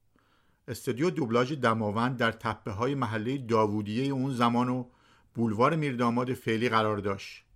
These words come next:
روبیک گریگوریانس مدیریت این استودیو رو به عهده داشت. گویا در اون موقع نماینده کمپانی فوکس قرن بیستم اصرار داشته که آوازهای فیلم هم به زبان فارسی برگردونده شه.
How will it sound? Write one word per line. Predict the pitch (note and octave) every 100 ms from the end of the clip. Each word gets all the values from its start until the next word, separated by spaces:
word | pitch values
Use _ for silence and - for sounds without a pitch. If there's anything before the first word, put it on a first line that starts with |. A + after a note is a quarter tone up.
| _ _ _ _ -
روبیک | B2 C#3+ F#3+ - -
گریگوریانس | C3+ C3 A#2 A#2+ A#2+ C3 D3 D3 - - -
مدیریت | A2+ G#2+ A#2+ C#3
این | D#3+
استودیو | C3 - A2 A#2
رو | A#2
به | A2
عهده | G2+ A2+
داشت. | G2+ G#2 - _ _ _ _ _ _ _ _ _
گویا | - E3+
در | D#3 C#3
اون |
موقع | C3 C3
نماینده | D#3 C#3+ C3+ C3+ D#3+
کمپانی | - C#3 A#2+ B2 C#3+
فوکس | D#3+ - D3+ -
قرن | C#3 C3+ B2+
بیستم | B2 - C#3 D3 C#3 _ _ _ -
اصرار | C3+ - C#3+ E3
داشته | D3+ C#3 -
که | C#3+ D3
آوازهای | B2+ B2 A#2 C#3+
فیلم | D#3 D#3+ D3+
هم | C#3 C#3+
به |
زبان | B2 A#2 A2+ C#3
فارسی | C3 A#2+ A2 G#2 D3
برگردونده | A#2+ A2 G#2 G#2+ G2+ G#2 G2+
شه. | - G2+